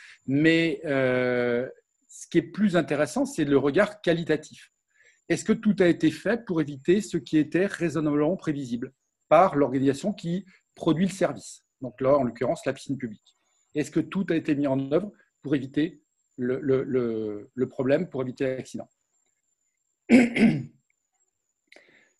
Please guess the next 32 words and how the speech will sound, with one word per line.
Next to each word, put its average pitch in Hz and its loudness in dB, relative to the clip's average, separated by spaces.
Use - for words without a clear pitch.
La 151 0
deuxième 202 6
chose 220 2
que 180 2
je 156 0
voudrais, 160 2
euh, 117 0
souligner 165 -2
sur, 143 -4
euh, 113 -4
le, 131 -10
le 135 -4
regard 131 0
que 127 -8
je 120 -4
porte - -8
à 131 -8
cette 127 -8
situation, 185 -4
c'est 208 0
sa - 0
complexité 180 0
qui - 0
est 147 4
largement 151 0
sous-estimée. 143 -8
C'est-à-dire 139 0
qu'on 170 2
a 147 4
un, 123 -8
un 139 -2
problème, 151 0